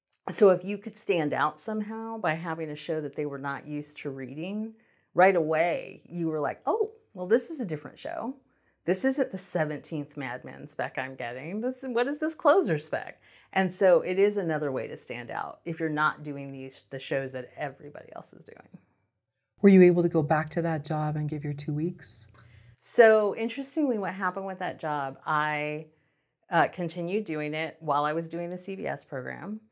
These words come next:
Speaker 1: um, because, you know, it's not a paid program. And then, so I had to keep paying my bills. And, uh, I also continued to do it during Writers on the Verge, which I did after the C B S program.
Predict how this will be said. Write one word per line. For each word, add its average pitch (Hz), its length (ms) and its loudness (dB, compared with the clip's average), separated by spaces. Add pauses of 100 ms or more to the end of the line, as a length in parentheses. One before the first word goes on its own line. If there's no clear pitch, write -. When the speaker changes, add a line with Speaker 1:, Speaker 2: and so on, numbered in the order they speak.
(440)
Speaker 1:
um, 147 600 -2 (140)
because, 165 360 -4
you 180 100 -4
know, 156 120 -4
it's 139 140 -10
not 165 160 -2
a 151 60 -4
paid 147 340 -8
program. 131 600 -6
And 151 180 -10
then, 127 200 -12
so 143 200 -2
I 131 60 -2
had 143 200 -6
to 147 60 -18 (120)
keep - 180 -16
paying 160 240 -6
my 156 140 -8
bills. 139 420 -4 (400)
And, 160 640 0 (180)
uh, 151 380 2
I 156 260 0
also 160 300 -2
continued 170 560 -8
to - 100 -16
do 147 260 -6
it 139 220 -4
during 147 440 -6
Writers 143 360 -4
on 135 120 -8
the 131 80 -14
Verge, 135 320 -4
which 139 160 -10
I 135 80 -6
did - 220 -14
after 139 420 -4
the 139 100 -10
C 139 180 -12
B 131 140 -12
S 127 160 -12
program. - 520 -12